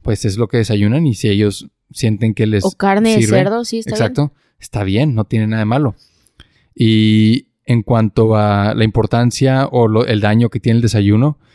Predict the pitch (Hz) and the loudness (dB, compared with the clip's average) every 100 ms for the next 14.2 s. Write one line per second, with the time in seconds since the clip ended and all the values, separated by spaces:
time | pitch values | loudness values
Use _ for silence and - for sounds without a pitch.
0 | _ _ _ _ _ - 131 131 151 160 | _ _ _ _ _ -4 0 2 4 2
1 | 190 185 - _ _ 123 135 135 - 117 | 2 0 -2 _ _ 0 2 0 -2 -2
2 | 104 104 107 110 110 104 101 - _ _ | -2 0 2 2 2 0 -2 -6 _ _
3 | - 110 104 107 98 113 - 110 120 110 | -4 0 0 0 -2 -6 -6 -4 0 0
4 | - 113 104 - _ _ - 110 113 120 | 0 0 -2 -8 _ _ -2 2 2 2
5 | 151 135 - 120 110 104 104 107 - _ | 2 0 -2 -2 0 0 -2 -6 -10 _
6 | 110 107 117 120 170 156 - _ _ _ | -6 -4 -4 -2 -4 -6 -10 _ _ _
7 | _ _ _ 110 110 104 104 - _ - | _ _ _ 0 2 2 2 -2 _ -6
8 | 127 113 110 - 147 170 147 139 120 123 | -4 -2 -2 0 0 -2 -2 -4 -2 -2
9 | 127 - 123 120 120 120 - 107 107 123 | -2 -6 0 2 2 0 0 0 2 0
10 | - 110 - 113 104 113 117 107 101 117 | 0 -4 -2 0 2 0 0 0 -2 0
11 | 110 160 - _ _ _ - 110 131 135 | -2 -2 -4 _ _ _ -8 0 2 2
12 | - 127 113 107 113 - 175 101 - 117 | 0 0 2 2 0 -4 -6 -6 -2 0
13 | 98 - _ _ - 240 175 110 - 107 | 0 -4 _ _ -8 -2 0 0 -2 -2
14 | 110 | -2